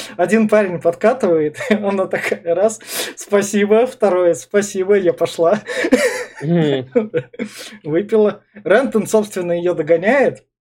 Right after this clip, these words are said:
Speaker 2: Ну,
Speaker 1: Говорит:
Speaker 2: догоняет она, да, она тут ему начинает:
Speaker 1: Ой.
Speaker 2: "Ты, говорит, блядь, пытался
Speaker 1: Ой,
Speaker 2: остроумничать, но
Speaker 1: да.
Speaker 2: ты, говорит, нихуя не получилось, потому что ты застенчивый, все такой зажатый,
Speaker 1: Да,
Speaker 2: блядь,
Speaker 1: да.
Speaker 2: хотя ты, может, он очень прикольный, ты вся хуйня", она
Speaker 1: Да.
Speaker 2: его описала, говорит:
Speaker 1: Да.
Speaker 2: "Ну, я давай рискну, нахуй, пойдем на".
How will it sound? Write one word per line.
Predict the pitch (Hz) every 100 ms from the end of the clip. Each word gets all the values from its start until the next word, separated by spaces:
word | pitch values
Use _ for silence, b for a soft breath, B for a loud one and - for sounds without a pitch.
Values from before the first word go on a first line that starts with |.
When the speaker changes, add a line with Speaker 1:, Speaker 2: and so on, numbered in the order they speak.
| _ _ _ _ _ _ -
Speaker 2:
Ну, |
Speaker 1:
Говорит: | 165 185 208 220
Speaker 2:
догоняет | 196 202 226 240 240 220
она, | 190 202
да, | 180 190 170
она | 185
тут | 180 180
ему | 185 180
начинает: | 175 - 185 165
Speaker 1:
Ой. | 135
Speaker 2:
"Ты, | 196
говорит, | 190 196
блядь, | 208 208
пытался | 214 214 220 208 220
Speaker 1:
Ой, |
Speaker 2:
остроумничать, | 208 214 233 185 160 131
но | 170
Speaker 1:
да. | 165
Speaker 2:
ты, | 196
говорит, | 190 180
нихуя | 190 214 202
не | 190
получилось, | 202 220 220 185 -
потому | 160 190 277
что | 349
ты | 269 320
застенчивый, | 311 262 359 349 311 339 339
все | - 247
такой | 262 262
зажатый, | 240 254 262 269 - 233
Speaker 1:
Да, |
Speaker 2:
блядь, | 226 -
Speaker 1:
да. | 165
Speaker 2:
хотя | 196 233
ты, | 226 220
может, | 254 247 240
он | 226 - B B B
очень | 220 214 196
прикольный, | 208 202 208 220 226 233
ты | 208
вся | 170 185
хуйня", | 175 185 208
она | 196
Speaker 1:
Да. | 180
Speaker 2:
его | 175
описала, | 175 180 175 214 190
говорит: | 170 170 156
Speaker 1:
Да. | -
Speaker 2:
"Ну, | 381 381
я | 339
давай | 254 294 254
рискну, | 254 - 202
нахуй, | 160 147 131 131
пойдем | - 262 190 127
на". | -